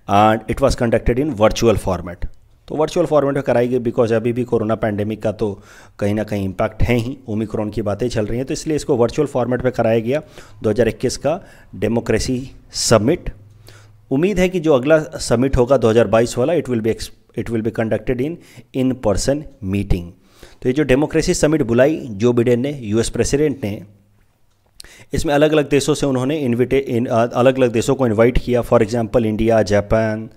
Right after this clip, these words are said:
साउथ कोरिया, ऑस्ट्रेलिया, पाकिस्तान, even Pakistan was invited in this democracy summit, Maldives, फिलीपीन,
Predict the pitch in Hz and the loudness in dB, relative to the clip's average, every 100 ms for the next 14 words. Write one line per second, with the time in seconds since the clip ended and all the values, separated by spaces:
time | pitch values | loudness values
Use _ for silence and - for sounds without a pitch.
0 | _ _ _ - 117 113 - 117 110 117 | _ _ _ -2 2 2 0 -2 0 0
1 | 110 - 117 113 117 - 127 120 185 - | 0 -2 -2 0 0 0 -4 -2 -2 0
2 | 101 87 98 101 110 110 107 135 - 143 | -2 -4 -8 -6 -4 -4 -2 -2 -2 -2
3 | 143 - - - 113 107 120 113 113 113 | -4 -10 -20 -12 -4 -2 0 2 2 2
4 | 123 117 113 110 - - - - 110 113 | 0 0 -2 -4 -6 -14 -18 -10 -6 -6
5 | 101 113 - 127 113 104 160 196 - _ | -4 -4 -2 -2 -2 -2 -4 -4 -8 _
6 | _ - _ 101 101 110 113 117 117 110 | _ -20 _ -4 2 2 2 -2 -2 -4
7 | 110 110 117 | -4 -6 -10